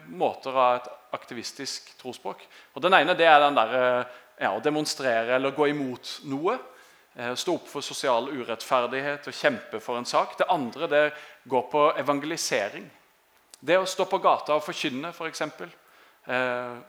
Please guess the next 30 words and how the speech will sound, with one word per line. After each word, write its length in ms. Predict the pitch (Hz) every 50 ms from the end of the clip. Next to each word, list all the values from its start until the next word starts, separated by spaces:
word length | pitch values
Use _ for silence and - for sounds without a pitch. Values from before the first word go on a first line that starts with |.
| _ - _ - - _ -
ja, 160 | 139 107 - - - - - _ _ _ _ _
tale 280 | - 170 147 139 165
ut 180 | 170 160 - -
Guds 300 | 160 156 - - - - -
sannheter. 600 | - - 131 123 120 120 120 131 123 - - 190 165 - - _ _ - - _ _ _ _
Det 140 | - 147 156
gjør 160 | 156 123 113
en 60 | 127
jo 60 | 139 135
på 80 | -
en 80 | 143 139
måte 160 | 127 117 -
på 300 | - 127 127 - - -
begge 180 | 131 120 110 104
deler, 200 | 107 113 123 131
men 80 | 143
det 100 | 143 147
ene 140 | 131 131 135
handler 220 | 147 147 127 123
mer 200 | 123 113 117 - -
kanskje 200 | 139 127 - 120
av 120 | 113 120
sosial 600 | 117 - - - - 165 - - 151 120 110 113
karakter, 480 | - - 131 131 127 - - 156 160 160
og 60 | 151
det 80 | 143 143
andre 180 | 127 110 117
mer, 180 | 120 110 107 - -
er 60 | 127
mer 220 | 120 113 104 107